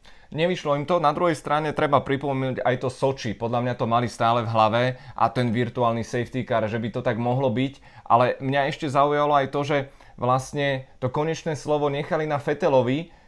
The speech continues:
ktorý opäť bol tým stratégom v tom monoposte, ktorý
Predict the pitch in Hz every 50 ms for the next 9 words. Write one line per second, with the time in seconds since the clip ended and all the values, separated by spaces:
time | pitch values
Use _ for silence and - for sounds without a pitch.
0 | - - - 143 143 151 - 165 170 170 185 147 131 139 147 151 147 - 156 151
1 | 147 139 127 - - - - - - - - 170 143 151 151 - 175 160 156 156
2 | 147 135 - 143 139 147 156 175 170 170 156 156 147 - - 156 151 151 156 165
3 | - - - - - - _ - - 139 135 135 143 143 139 139 139 139 120 -
4 | -